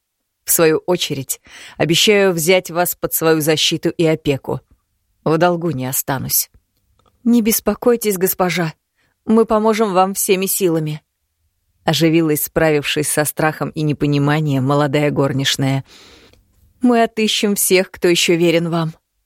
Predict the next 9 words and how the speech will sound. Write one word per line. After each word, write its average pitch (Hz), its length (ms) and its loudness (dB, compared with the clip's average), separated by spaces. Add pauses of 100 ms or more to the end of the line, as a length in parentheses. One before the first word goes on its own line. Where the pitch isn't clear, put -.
(280)
Мы 233 240 2
расскажем 196 520 0
вам 170 260 0
обо 214 220 0
всём, 196 280 0
что - 200 -6
происходит 165 640 -2
в - 60 -20
столице". 156 680 -2